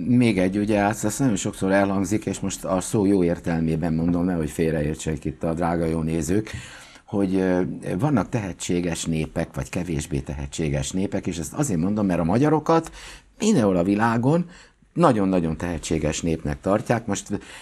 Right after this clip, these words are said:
elmehetnénk, nem tudom, Hollywoodba, a filmgyártás megteremtésétől kezdve a matematikusokig és, és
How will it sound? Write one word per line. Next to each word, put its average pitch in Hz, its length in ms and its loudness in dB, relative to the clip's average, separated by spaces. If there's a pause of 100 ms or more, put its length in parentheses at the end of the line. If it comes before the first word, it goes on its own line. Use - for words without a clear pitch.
(120)
elmehetnénk, 85 920 2
nem 101 220 0
tudom, 82 300 0
Hollywoodba, 82 720 0
a 90 180 0
filmgyártás 85 800 0
megteremtésétől 78 1000 -2
kezdve 87 460 0 (360)
a 85 120 -2
matematikusokig 87 1120 0
és, 80 280 -4
és 92 440 -4